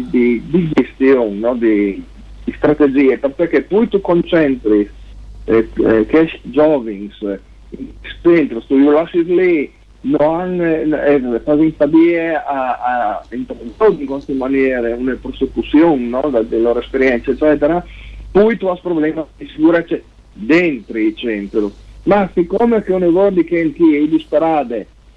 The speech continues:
eh, eh, e ha bisogno di fare, che ha bisogno di, magari di, di,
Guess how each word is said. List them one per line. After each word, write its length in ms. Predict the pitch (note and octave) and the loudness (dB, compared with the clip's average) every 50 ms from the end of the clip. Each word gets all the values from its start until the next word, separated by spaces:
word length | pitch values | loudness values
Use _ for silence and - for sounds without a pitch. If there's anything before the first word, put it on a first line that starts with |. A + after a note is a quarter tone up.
| - - | -14 -8
eh, 400 | A2 A#2 A2 G#2+ G#2 G2 F#2 - | -6 -6 -4 -4 -6 -8 -8 -8
eh, 440 | - F#2 F#2+ F2+ F2 E2+ D#2+ D#2+ D2 - | -8 -6 -6 -4 -4 -4 -6 -8 -8 -2
e 140 | F#2+ A2+ B2+ | 0 2 2
ha 80 | - | 2
bisogno 600 | B2+ A#2+ B2 A#2+ C3+ E3+ G3 G3+ F#3+ E3 D3 B2 | 2 2 0 2 4 4 4 4 2 2 0 -2
di 140 | A2+ A2+ B2 | -4 -6 -8
fare, 600 | - - C#3+ C3+ C#3+ D#3 E3+ F3 F3 D#3 C3+ A#2+ - | -4 -2 -2 0 0 0 -2 -2 -2 -2 -4 -4 -4
che 160 | - C3+ C3 | -4 -4 -2
ha 80 | C3 C3 | -2 -4
bisogno 520 | A#2+ A#2 A2+ A2+ B2+ E3 F#3+ F#3+ F3+ D#3+ | -4 -4 -4 -2 -2 0 0 2 0 0
di, 360 | C#3 A#2+ B2+ C3 C3 C3 B2 A#2+ - - - - | 0 0 0 0 0 0 -2 -4 -8 -16 -16 -10
magari 500 | - A2+ A#2 B2+ C3+ D3 D3+ C#3+ C3+ A#2+ | -8 -4 0 2 2 2 2 2 0 0
di, 380 | A2 A#2+ A#2 A#2 A2+ A2 G#2+ - - | -2 -2 0 0 0 0 -2 -4 -10
di, 600 | A2+ A2 G#2 A#2 A2 G#2 G2 F#2 F2 E2+ E2 | -12 -6 0 2 2 2 2 0 -4 -10 -12